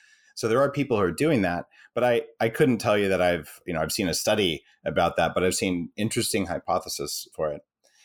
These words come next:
In terms of whether it's a vascular disease, it seems painfully obvious that it is, especially given all the clotting. And what my hope at the beginning of the pandemic was, "Oh, this is great.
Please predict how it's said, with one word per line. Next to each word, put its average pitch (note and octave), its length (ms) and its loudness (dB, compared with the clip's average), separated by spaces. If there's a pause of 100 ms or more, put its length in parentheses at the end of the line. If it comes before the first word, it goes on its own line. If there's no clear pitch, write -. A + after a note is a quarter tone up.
(280)
In B2 200 0
terms E3 220 0
of C#3 100 0
whether C3 260 4
it's B2+ 120 -2
a A#2+ 60 -2
vascular A2 400 0
disease, D3+ 640 0
it A#2 80 0
seems D#3+ 340 0
painfully C#3 520 0
obvious G2 500 2
that E2 160 -6
it D#2 80 -4
is, D2+ 460 -6
especially F#2+ 400 -4
given F2+ 240 -4
all E2 120 -4
the E2 100 -10
clotting. F#2 500 0 (880)
And A#2 240 0
what B2+ 380 0 (1200)
my B2 180 2
hope C3 300 0
at - 80 -6
the F#2+ 80 -2
beginning A2+ 600 0
of F2 200 0
the F#2+ 100 2
pandemic F#2 500 0
was, - 200 -4
"Oh, C#3+ 80 4
this E3 180 0
is E3 140 0
great. - 300 2